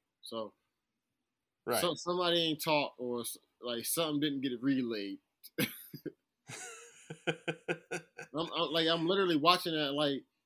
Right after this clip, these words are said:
Speaker 1: "Get out of your back pedal, get out of your back pedal." What the f-, like? <laughs> It's like the, the, the different things you see when you're not sitting around a bunch of actual fans that never play football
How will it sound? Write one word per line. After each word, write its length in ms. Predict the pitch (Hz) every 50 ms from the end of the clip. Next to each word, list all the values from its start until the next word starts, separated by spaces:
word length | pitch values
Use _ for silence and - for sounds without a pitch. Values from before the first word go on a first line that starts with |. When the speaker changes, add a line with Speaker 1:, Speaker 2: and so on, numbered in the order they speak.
| _ _ _ _ 160 151
Speaker 1:
"Get 140 | 147 233 262
out 180 | 269 269 262
of 60 | 262
your 140 | 262 254 247
back 300 | 208 196 254 262 254 247
pedal, 180 | 240 233 185 170
get 120 | 160 196 233
out 80 | 247
of 60 | 247
your 120 | 247 240 214
back 220 | 214 254 247 233
pedal." 300 | - 233 220 185 156 120 - _ _ _ _
What 200 | - 294 302 -
the 80 | - 277
f-, 60 | 269 - - - - - - -
like? 220 | 214 208 190 170 - - _ _ - - - _ _ _ _ _ -
<laughs> 100 | 156 - - - 160 - - - - - - - - - 453 440 - - - - _ _ - - _ - 294 - _ _ - - - _ - - - _ _ - - _ _ _ - - _ _ -
It's 120 | 175 196 208
like 160 | 208 208 185
the, 100 | 170 170 160 156 165 165 147
the, 100 | 143 151 135
the 100 | - 170 160 151
different 360 | 156 175 175 190 185 165 147
things 260 | 175 175 175 165 156
you 140 | 156 156 151
see 340 | - - - 156 160 160 147
when 120 | 147 143
you're 160 | 135 127 120
not 380 | 120 120 123 131 147 147 139 - -
sitting 300 | - - - 139 - 135
around 240 | 131 135 135 131 127
a 40 | 127
bunch 220 | 131 135 127 -
of 80 | 127 117 -
actual 320 | 123 123 123 - - 123 117 - - -
fans 340 | - 135 131 127 123 120 117
that 140 | 120 113 113
never 260 | 123 131 127 120 123 123
play 200 | - 131 123 127 123 -
football 540 | - 139 - 123 127 135 135 135 131 131 120